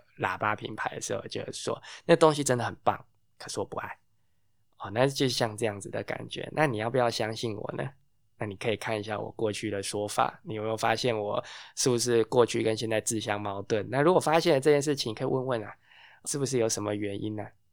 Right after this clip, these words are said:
结果说不出来啊，那可能就是我收了钱啊，那这就不用再相信了嘛。所以我这，为什么我要做这个开箱领业配？就是我发现你只要收了钱，不管怎么样，人家都不相信你，干脆不要收钱好了。那至于其他的啊，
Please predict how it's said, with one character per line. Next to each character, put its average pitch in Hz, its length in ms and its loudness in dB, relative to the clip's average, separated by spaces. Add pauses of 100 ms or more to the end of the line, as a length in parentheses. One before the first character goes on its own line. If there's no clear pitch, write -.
(120)
结 151 100 8
果 123 100 10
说 131 160 6
不 131 140 4
出 131 180 0
来 104 180 2
啊， 95 180 -12 (100)
那 - 120 -6
可 110 120 -4
能 104 160 -4
就 117 140 -2
是 123 100 0
我 104 140 2
收 110 220 0
了 110 120 4
钱 104 260 -6
啊， 101 80 -14 (520)
那 131 280 8 (140)
这 117 160 0
就 107 220 -2
不 104 100 -8
用 107 180 -2
再 107 160 2
相 104 240 -2
信 104 220 -4
了 - 100 -12
嘛。 - 140 -16 (300)
所 - 200 -2
以 107 40 2
我 104 320 -4
这， 117 180 2
为 123 140 2
什 107 140 -2
么 101 140 -8
我 98 140 -8
要 104 140 -2
做 113 200 0
这 110 120 0
个 104 100 0
开 107 240 -4
箱 104 220 -4
领 98 120 -12
业 101 140 -6
配？ 107 220 -6
就 113 120 -6
是 120 160 -2 (360)
我 175 80 -6
发 220 160 6
现 220 280 4
你 202 120 2
只 - 120 0
要 151 140 10
收 180 220 8
了 139 100 12
钱， 110 200 2
不 147 120 2
管 117 180 2
怎 110 120 -2
么 101 80 -2
样， 113 120 2
人 101 120 -4
家 104 120 0
都 104 120 0
不 104 100 -8
相 101 200 -4
信 113 180 -6
你， - 120 -16 (400)
干 104 140 2
脆 104 140 -6
不 - 80 -10
要 107 120 -10
收 - 200 -6
钱 - 200 -12
好 - 200 -16
了。 - 120 -20 (540)
那 135 100 4
至 131 240 4
于 117 80 4
其 110 260 0
他 113 220 2
的 110 220 2
啊， 98 160 -6